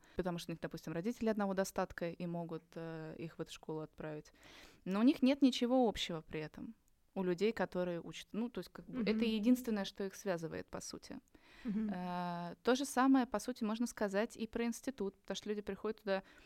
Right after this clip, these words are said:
Speaker 1: ну, развиваться в своей сфере, получить образование в своей сфере. Но это не, совершенно не говорит о том, что в этих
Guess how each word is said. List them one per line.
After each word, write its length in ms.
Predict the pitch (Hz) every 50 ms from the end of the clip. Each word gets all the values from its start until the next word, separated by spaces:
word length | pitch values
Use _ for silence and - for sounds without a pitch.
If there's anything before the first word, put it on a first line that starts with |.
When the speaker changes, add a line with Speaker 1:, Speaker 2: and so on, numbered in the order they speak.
| - - _ -
Speaker 1:
ну, 100 | 247 254
развиваться 420 | 233 214 202 208 226 247 - - - -
в 60 | -
своей 220 | - 220 220 220
сфере, 420 | 214 - - - 185 170 180 196 -
получить 360 | - 202 202 - - - -
образование 520 | 180 180 180 - - 208 247 285 311 247
в 20 | -
своей 200 | - - 208 208
сфере. 240 | - - 180 175
Но 80 | 196 208
это 160 | 214 - 247
не, 300 | 240 240 247 247 240 233 262 - 208 208 208 208 214
совершенно 360 | - - 240 233 - 277 247
не 140 | 220 208 202
говорит 320 | 202 208 220 214 196 -
о 40 | 185
том, 260 | - - 262 320 330 - - - - _ -
что 400 | - - - - 202 196 190 185
в 60 | 190
этих 380 | 208 208 - 202 - - -